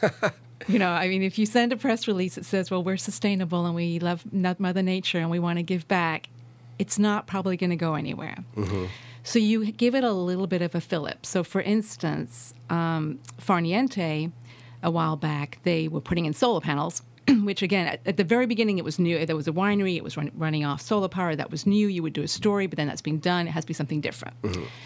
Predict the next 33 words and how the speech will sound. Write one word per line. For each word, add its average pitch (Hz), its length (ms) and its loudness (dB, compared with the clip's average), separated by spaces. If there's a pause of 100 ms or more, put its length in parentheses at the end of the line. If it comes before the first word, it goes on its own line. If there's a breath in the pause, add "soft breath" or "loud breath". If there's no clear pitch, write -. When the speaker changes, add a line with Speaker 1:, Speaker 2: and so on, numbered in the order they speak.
(160 loud breath)
Speaker 1:
So 208 120 2
they 214 120 4
were 214 100 2
putting 185 320 2
in 151 120 0
solar 277 300 2
panels, 190 460 2
and 170 180 2
they 160 120 0
didn't 165 240 0
have 156 160 -2
a 160 40 0
lot 151 160 0
of 156 60 -2
space. 151 720 0 (480 loud breath)
So - 240 2
they, 170 340 2 (140)
uh, 175 140 2
fi-, 180 300 0
figured 202 280 0
out 175 180 2
a 165 80 0
way 160 360 0
to 165 380 0
convert 156 460 0
a 143 60 -4
floating 196 380 0
po-, 160 120 -6
I - 40 -4
mean, 165 140 2
a 160 40 -2
holding 190 320 0
pond 143 480 -4